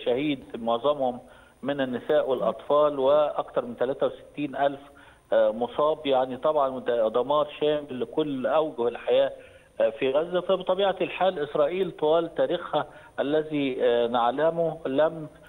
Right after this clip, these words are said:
آه، تذعن للقرارات الدولية ولم تلتزم بأي قانون دولي. حتى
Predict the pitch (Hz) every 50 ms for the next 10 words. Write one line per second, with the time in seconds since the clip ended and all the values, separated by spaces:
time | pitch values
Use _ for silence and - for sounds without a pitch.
0 | - - _ - 120 123 - - 180 185 175 160 143 135 131 131 123 120 120 -
1 | - 127 127 131 135 147 151 151 - 135 120 - 120 117 117 117 139 147 160 156
2 | 147 139 147 151 160 170 170 160 - 147 131 120 - - 160 156 - 160 147 139
3 | 131 135 131 - 175 190 180 160 - - 147 131 127 147 147 143 135 139 147 160
4 | 170 170 151 - - 214 208 - - 175 165